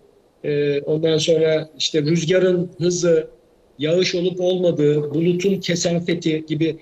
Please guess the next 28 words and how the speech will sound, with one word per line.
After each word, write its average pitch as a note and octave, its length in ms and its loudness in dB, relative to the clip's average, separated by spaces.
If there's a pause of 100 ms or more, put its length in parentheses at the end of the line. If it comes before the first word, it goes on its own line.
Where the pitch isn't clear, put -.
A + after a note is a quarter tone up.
(160)
o G3 140 -2
bölgedeki F#3+ 560 2
bütün G#3+ 280 -4
hava, G3 500 0 (120)
e, C#3 240 2 (120)
şartları D3 800 0 (420)
e, D3 400 2
pilota G#3 440 2
anlık G3+ 380 0
olarak G3 400 0
bildirilir. F3+ 720 0 (460)
E, C#3+ 80 0 (880)
ya D3+ 360 2
buradaki G3+ 420 2
radar G3+ 400 2
kesintisinin G#3 920 -2 (200)
olması, G3 760 2 (140)
tabii F#3 200 -6
onunla G3 240 -2
ilgili G3+ 280 0
tam F#3+ 340 -2
bir G3 260 -4
bilgimiz F#3 440 -2
yok G#3+ 280 0
anladığım C#3+ 380 0
kadarıyla D3 440 2
ama, A3 300 0 (480)
e, C3+ 400 4